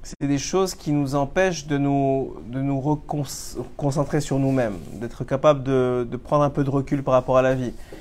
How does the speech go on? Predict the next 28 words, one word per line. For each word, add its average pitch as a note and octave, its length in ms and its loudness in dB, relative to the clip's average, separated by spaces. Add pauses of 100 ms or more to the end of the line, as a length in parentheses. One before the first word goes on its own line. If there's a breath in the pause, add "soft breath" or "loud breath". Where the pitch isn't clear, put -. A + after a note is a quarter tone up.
(320 loud breath)
C'est C3 80 -6
des, C3+ 100 0
c'est C#3 240 -2
des D3 100 4
choses F3 220 2
qui, D#3 400 -2
qui, D3 400 -4
qui, C#3+ 220 -4
qui - 160 -4
servent D3+ 420 4
le D3+ 80 6
corps C3+ 480 4 (100)
et A#2+ 120 -6
dont C3 200 0
le C3 200 -2
corps D3 240 2
est C#3+ 60 0
dépendant. C3+ 520 0 (960)
Mais B2+ 100 -4
lorsque D3+ 280 0
la D#3+ 140 6
tête D#3 260 2
sait - 320 -2 (420 loud breath)
que - 80 -4
pendant D#3 680 4 (400)
vingt-quatre D3 520 2
heures C#3 140 0
complètes, D3 680 -2